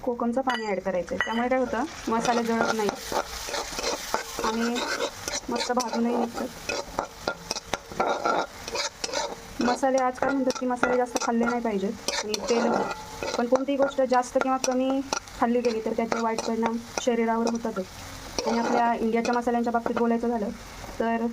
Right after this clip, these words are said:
इंडियाचे मसाले हे बरेचशा दुसऱ्या देशांचे रोगांचे औषध झालेले आहेत.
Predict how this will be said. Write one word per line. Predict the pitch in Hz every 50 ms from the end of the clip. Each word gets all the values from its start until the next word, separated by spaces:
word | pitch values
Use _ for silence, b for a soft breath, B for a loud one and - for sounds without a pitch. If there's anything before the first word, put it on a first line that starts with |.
| - -
इंडियाचे | - 233 233 233 240 240 247 247
मसाले | 240 240 240 240 240
हे | 240 240 247 240 233 - 208
बरेचशा | 202 226 226 240 233 - - 254
दुसऱ्या | 240 247 247 - 254 233 240 247 254 262
देशांचे | 254 233 233 233 233 240 240 240 240 233 - 233 214 269 - - - - - - - - - - - - - - - - - - - - - - - -
रोगांचे | - 233 240 240 240 247 254 254 262
औषध | 247 233 233 233 233
झालेले | 214 202 226 208 202 196 196
आहेत. | 190 185